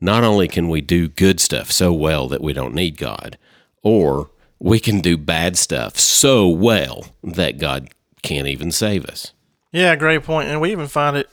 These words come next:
Speaker 2: in the story we read tonight talking about Paul. I mean, here he was, a guy who murdered Christians, a guy who was on the road to literally go destroy the church.
Speaker 1: Yeah.
Speaker 2: I mean, that's what his purpose was.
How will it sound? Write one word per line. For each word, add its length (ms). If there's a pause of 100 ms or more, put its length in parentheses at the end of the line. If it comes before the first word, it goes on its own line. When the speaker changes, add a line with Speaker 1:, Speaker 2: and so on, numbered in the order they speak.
Speaker 2:
in 80
the 80
story 440
we 60
read 240
tonight 340
talking 220
about 260
Paul. 360
I 40
mean, 120
here 180
he 80
was, 720
a 80
guy 240
who 140
murdered 360
Christians, 460
a 80
guy 220
who 140
was 200
on 280
the 100
road 540 (540)
to 400 (840)
literally 600
go 580 (380)
destroy 580
the 120
church. 600 (340)
Speaker 1:
Yeah. 120
Speaker 2:
I 40
mean, 140
that's 200
what 140
his 200 (200)
purpose 480
was. 560